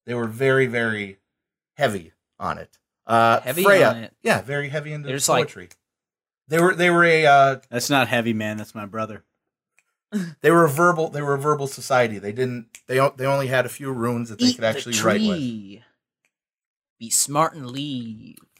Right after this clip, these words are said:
Speaker 1: Freya.
Speaker 2: I don't want no
Speaker 3: Freya.
Speaker 2: giants
Speaker 1: Freya was
Speaker 2: watching
Speaker 1: Odin's
Speaker 2: me.
Speaker 1: wife.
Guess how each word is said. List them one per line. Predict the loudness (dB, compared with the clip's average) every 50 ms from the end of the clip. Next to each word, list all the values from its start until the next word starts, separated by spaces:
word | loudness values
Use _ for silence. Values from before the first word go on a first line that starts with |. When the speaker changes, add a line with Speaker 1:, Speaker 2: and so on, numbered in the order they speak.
| _ _ _ _ _ _ _ _ _ _
Speaker 1:
Freya. | 0 4 6 8 8 8 6 6 4 -2 -6
Speaker 2:
I | -2 0 2 2
don't | 4 2 0 0 -2
want | -4 -2 0 0 -2 -4 -6
no | -4 0 2
Speaker 3:
Freya. | 4 4 6 6 6
Speaker 2:
giants | 6 8 8 8 6 6 4 2 -2 -2 -4 -2 0
Speaker 1:
Freya | 4 6 6 8 8 8 8
was | 8 6 4 2
Speaker 2:
watching | 2 4 4 6
Speaker 1:
Odin's | 6 6 6 6 4 4 4
Speaker 2:
me. | 4
Speaker 1:
wife. | 4 4 4 4 0 -6 -14 -20 -20